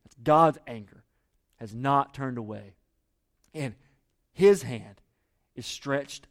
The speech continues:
out still. The people did not turn to him who struck them, nor inquire of the Lord of hosts." Verse fourteen, notice, "So the Lord cut off Israel,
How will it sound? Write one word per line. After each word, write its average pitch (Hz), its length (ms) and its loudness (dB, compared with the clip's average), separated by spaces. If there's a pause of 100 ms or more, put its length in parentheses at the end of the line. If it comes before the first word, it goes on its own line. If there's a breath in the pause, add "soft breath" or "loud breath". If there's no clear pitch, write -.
out 117 320 -6
still. 104 480 -18 (1080)
The 139 60 -8
people 202 320 2
did 185 100 2
not 170 220 2
turn 208 320 4
to 208 80 2
him 196 340 4 (160 soft breath)
who 147 80 -8
struck 160 560 -2
them, 107 200 -16 (680)
nor 156 260 0
inquire 147 640 0
of 127 260 -6
the 131 80 -8
Lord 135 360 -4
of 131 100 -12
hosts." 113 420 -8
Verse 117 220 -18
fourteen, 123 520 -12 (300)
notice, 123 300 -8 (580)
"So 147 480 -2 (180)
the 117 180 -12
Lord 113 640 -4 (500)
cut 139 400 -4 (140)
off 120 420 -6 (100)
Israel, 104 460 -14